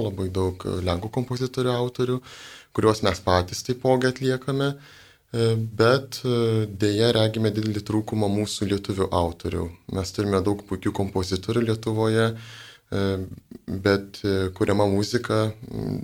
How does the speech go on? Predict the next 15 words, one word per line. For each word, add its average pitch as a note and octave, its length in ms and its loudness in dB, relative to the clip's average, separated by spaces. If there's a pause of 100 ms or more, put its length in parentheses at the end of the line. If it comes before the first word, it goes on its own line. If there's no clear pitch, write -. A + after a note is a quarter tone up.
dažnai G2+ 460 2
yra F#2+ 180 2
sakralinė G#2 560 4
muzika, G#2+ 500 -2
bet G2 460 -2
deja G2+ 180 6
ne G#2+ 220 4
liturginė F2+ 560 0
muzika, F#2 420 -2
tai F#2 220 -2
reiškia F2+ 460 -2 (680)
nelabai F#2+ 560 2
pritaikytina F#2 880 0 (240)
liturgijos F#2 680 0
metu. E2 360 -4